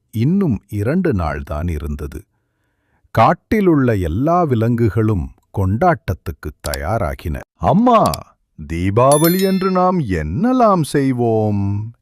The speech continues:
என்று குட்டி யானை கேட்டது. அதற்கு தாய் யானை சொன்னது, "நாம் அன்று புதிய துணி அணிவோம், இனிப்பு சாப்பிடுவோம், விளக்கு எல்லாம் ஏற்றுவோம்.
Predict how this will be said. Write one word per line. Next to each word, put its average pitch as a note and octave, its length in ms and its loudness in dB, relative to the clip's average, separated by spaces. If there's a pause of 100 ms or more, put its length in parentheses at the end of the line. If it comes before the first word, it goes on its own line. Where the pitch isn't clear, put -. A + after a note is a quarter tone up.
(140)
என்று F#2+ 380 -2
குட்டி A2+ 360 -4
யானை D2 500 -2
கேட்டது. D2+ 580 -6 (240)
அதற்கு - 560 -4
தாய் B2+ 380 -2
யானை C2+ 460 -4
சொன்னது, C#2 580 -8 (340)
"நாம் A3 340 2
அன்று C3+ 640 2
புதிய B3+ 560 2
துணி A3 380 2
அணிவோம், E2 640 -2 (500)
இனிப்பு D3 720 0 (100)
சாப்பிடுவோம், F#2+ 960 -2 (560)
விளக்கு F#3 800 0
எல்லாம் G2+ 840 0
ஏற்றுவோம். A#2 840 0